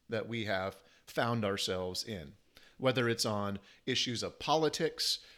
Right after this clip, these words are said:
race, or sexuality, theological differences, we are just, it seems,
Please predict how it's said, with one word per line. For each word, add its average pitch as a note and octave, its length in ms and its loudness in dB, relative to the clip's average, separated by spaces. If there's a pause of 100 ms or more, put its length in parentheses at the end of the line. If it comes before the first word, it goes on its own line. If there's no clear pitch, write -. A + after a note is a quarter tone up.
(160)
race, C#3 540 2
or G#2 140 -6
sexuality, D3+ 960 -2 (240)
theological C3 840 2
differences, D3 640 0
we D3 200 2
are B2+ 140 4
just, B2+ 540 0
it F3 120 -2
seems, D3+ 560 2